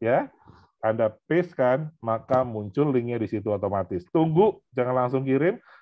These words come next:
sampai muncul nama dan foto Anda. Setelah muncul begitu, langsung Anda send. Nah,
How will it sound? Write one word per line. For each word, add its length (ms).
sampai 240
muncul 560
nama 320
dan 240
foto 240
Anda. 480
Setelah 240
muncul 240
begitu, 400
langsung 320
Anda 400
send. 320
Nah, 240